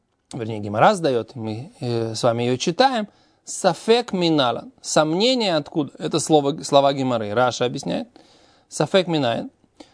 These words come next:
сомнение откуда? "Таанат шема" — заявление "возможно" или неоднозначное. Кигон, например,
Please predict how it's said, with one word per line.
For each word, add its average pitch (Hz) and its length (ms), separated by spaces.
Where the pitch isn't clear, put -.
сомнение 165 520
откуда? 127 280
"Таанат 151 600
шема" — 143 420
заявление 175 880
"возможно" 147 920
или 131 460
неоднозначное. 147 920
Кигон, 175 380
например, 147 420